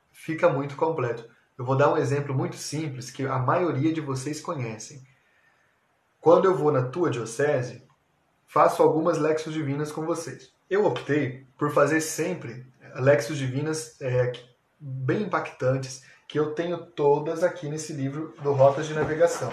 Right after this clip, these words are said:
Aqui tem várias Lexios. No fim de cada Lexio tem, tem um rito que eu propus. Por exemplo, na Lexio do cego de Jericó, que vocês gostam muito, tem um rito que acontece, que é, enquanto nós estamos rezando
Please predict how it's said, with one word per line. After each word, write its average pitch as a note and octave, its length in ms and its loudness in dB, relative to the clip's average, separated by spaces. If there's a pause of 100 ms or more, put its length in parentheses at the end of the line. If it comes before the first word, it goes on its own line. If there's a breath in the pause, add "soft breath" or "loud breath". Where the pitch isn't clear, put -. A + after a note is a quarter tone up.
Aqui C3+ 220 -2
tem D#3+ 160 0
várias D#3 320 4
Lexios. - 420 -2 (100)
No F3+ 140 0
fim A#3 220 -6
de A3+ 100 -6
cada C#3 240 4
Lexio C3 600 2
tem, D#3 360 -2 (300)
tem E3+ 220 0
um E3+ 80 -2
rito C#3 320 -6
que - 80 -6
eu D#3+ 80 0
propus. D#3 400 -4
Por D#3 180 -4
exemplo, B2+ 540 -6
na C#3+ 120 0
Lexio F3+ 380 0
do D#3+ 120 -6
cego C3+ 380 0
de A#2+ 140 -4
Jericó, B2 440 0
que B2+ 100 -8
vocês B2 300 -6
gostam B2 360 -2
muito, C3+ 380 -4 (760 loud breath)
tem E3+ 200 0
um E3+ 60 -4
rito C3 360 -6
que B2+ 80 -4
acontece, B2+ 720 -4 (260 soft breath)
que C3+ 180 0
é, C#3 280 2
enquanto D3 420 0
nós F3 160 -4
estamos C3 380 -4
rezando A#2+ 640 -6